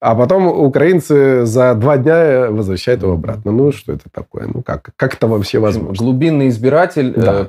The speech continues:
Speaker 2: ядерный электорат Путина, как бы ни звучало это
Speaker 1: Есть проблема,
Speaker 2: нынешних
Speaker 1: да.
Speaker 2: реалий, начинает чесать репу. В
Speaker 1: Да,
Speaker 2: общем, п-,
Speaker 1: да.
Speaker 2: этот процесс происходит медленно во времени,
Speaker 1: Да,
Speaker 2: да, но он,
Speaker 1: да.
Speaker 2: видимо, они уже по своей, как мы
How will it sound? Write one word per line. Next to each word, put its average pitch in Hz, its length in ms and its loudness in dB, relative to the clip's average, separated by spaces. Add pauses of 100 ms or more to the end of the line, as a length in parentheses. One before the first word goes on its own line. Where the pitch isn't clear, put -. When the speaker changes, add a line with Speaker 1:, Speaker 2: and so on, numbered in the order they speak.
Speaker 2:
ядерный 117 600 2
электорат 113 520 0
Путина, 165 380 -2
как 123 220 -4
бы 120 120 -2
ни 120 140 -2
звучало 110 520 -2
это 98 280 -2
Speaker 1:
Есть 90 220 -4
проблема, 143 480 2
Speaker 2:
нынешних 110 160 -2
Speaker 1:
да. 104 60 2
Speaker 2:
реалий, 123 180 4
начинает 170 320 2
чесать 156 380 0
репу. 127 360 2
В 85 80 -2
Speaker 1:
Да, 107 200 2
Speaker 2:
общем, 101 100 -4
п-, 117 100 0
Speaker 1:
да. 113 160 2
Speaker 2:
этот - 340 -2
процесс 160 380 0
происходит 151 560 0
медленно 175 500 2
во 117 140 2
времени, 117 320 0
Speaker 1:
Да, 123 140 2
Speaker 2:
да, 131 140 2
но 131 200 2
он, 196 180 2
Speaker 1:
да. 180 60 -2
Speaker 2:
видимо, 165 360 2
они 165 180 2
уже 156 200 0
по 147 120 0
своей, 147 280 2
как 131 160 -4
мы 131 220 0